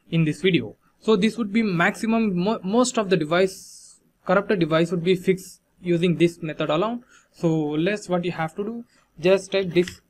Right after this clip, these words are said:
part. So just type this part. So here now it would be,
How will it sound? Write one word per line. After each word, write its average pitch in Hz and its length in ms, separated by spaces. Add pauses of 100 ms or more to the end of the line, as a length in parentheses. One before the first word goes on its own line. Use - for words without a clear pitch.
(180)
part. 147 280 (520)
So 175 240
just 175 400
type 190 280
this 160 220
part. 214 280 (2500)
So - 200
here 185 280
now 151 160
it 143 80
would 156 160
be, 156 340